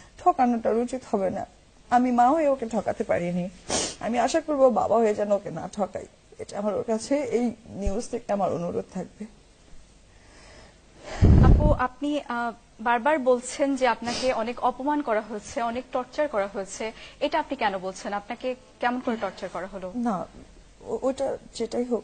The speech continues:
Speaker 1: ওটা হয়তো আমাদের দুইজনের ব্যাপার, সেটা কথা না, কিন্তু আমি তো ওকে হেল্প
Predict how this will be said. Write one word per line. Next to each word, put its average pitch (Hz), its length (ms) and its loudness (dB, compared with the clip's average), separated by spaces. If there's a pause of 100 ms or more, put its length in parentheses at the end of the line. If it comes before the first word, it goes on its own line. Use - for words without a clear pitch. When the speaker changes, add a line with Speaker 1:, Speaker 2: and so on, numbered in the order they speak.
Speaker 1:
ওটা 208 160 -6
হয়তো 208 180 -4
আমাদের 175 320 -6 (360)
দুইজনের 175 500 -8
ব্যাপার, 170 280 -8 (100)
সেটা - 340 -8
কথা - 240 -10
না, - 100 -10
কিন্তু 233 340 -6 (260)
আমি 226 200 0
তো 294 120 -6
ওকে 311 340 -4
হেল্প 285 200 2